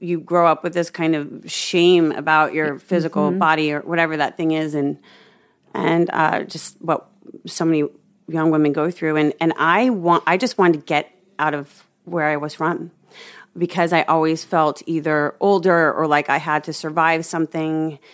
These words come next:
Speaker 1: that was different than most kids my age. And I had seen an advertisement in the local newspaper that if you went to this modeling school, you'd meet people from a big city,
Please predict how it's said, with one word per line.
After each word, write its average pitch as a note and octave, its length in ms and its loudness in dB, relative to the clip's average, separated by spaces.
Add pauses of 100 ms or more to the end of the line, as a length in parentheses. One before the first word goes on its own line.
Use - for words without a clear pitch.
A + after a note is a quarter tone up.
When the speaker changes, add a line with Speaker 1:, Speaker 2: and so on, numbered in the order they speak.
(220)
Speaker 1:
that E3 140 0
was E3 180 2
different D#3+ 340 -4
than D#3+ 320 -2
most D3+ 300 -4
kids D#3+ 280 -8
my D#3 120 0
age. D#3 200 -2
And E3 100 -2
I D#3+ 40 0
had D#3 140 -2
seen F#3 240 2
an E3 160 2
advertisement E3 880 -2
in D#3 80 -4
the D#3 80 -2
local D#3 260 -6
newspaper D#3+ 400 -2
that D3+ 100 -4
if D3+ 140 -8
you E3 140 -4
went E3 380 -2
to F3 180 -4
this D#3 180 -6
modeling F#3+ 380 4
school, - 180 -6
you'd D#3 200 -4
meet D#3+ 200 0
people E3 240 -8
from D3+ 220 -6
a D3 60 -4
big D3+ 200 -10
city, - 380 -8